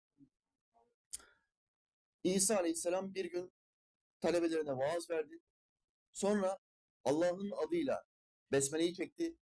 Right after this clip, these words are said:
"Bismillah" dedi ve denizin üzerinde yürümeye bak-, yürümeye başladı. İsa Aleyhisselam'ın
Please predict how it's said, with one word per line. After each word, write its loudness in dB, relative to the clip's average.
"Bismillah" 0
dedi -2
ve 0
denizin 0
üzerinde -6
yürümeye -2
bak-, -6
yürümeye 2
başladı. -12
İsa -4
Aleyhisselam'ın 0